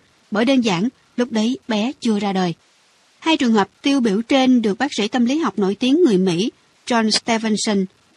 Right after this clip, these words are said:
người đã nghiên cứu các hiện tượng về kiếp trước suốt nửa thế kỷ nay, kể lại. Ông cùng các đồng nghiệp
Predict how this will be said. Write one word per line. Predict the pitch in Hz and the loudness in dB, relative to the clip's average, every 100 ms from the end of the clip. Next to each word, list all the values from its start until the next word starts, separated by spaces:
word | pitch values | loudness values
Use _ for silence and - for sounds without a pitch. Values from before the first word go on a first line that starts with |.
| - | -4
người | 247 220 | 0 2
đã | 254 | 4
nghiên | 285 262 | 4 4
cứu | 262 262 311 | 2 0 0
các | - 359 | -2 -4
hiện | 302 185 | 0 -2
tượng | 190 165 185 | 0 -4 -4
về | 180 | -4
kiếp | 254 - | -6 -2
trước | 302 359 - | -2 -2 -4
suốt | 330 - | -4 0
nửa | 214 175 | 0 0
thế | 285 311 | -2 -4
kỷ | 170 | -2
nay, | 214 226 208 _ _ | 0 0 -2 _ _
kể | 214 170 | -6 -4
lại. | 226 165 165 - _ _ _ _ - | -2 -4 -6 -10 _ _ _ _ -4
Ông | 240 226 | 0 2
cùng | 214 196 190 | 0 -2 -2
các | 269 247 | -2 -2
đồng | 202 | 0
nghiệp | 190 180 | 2 0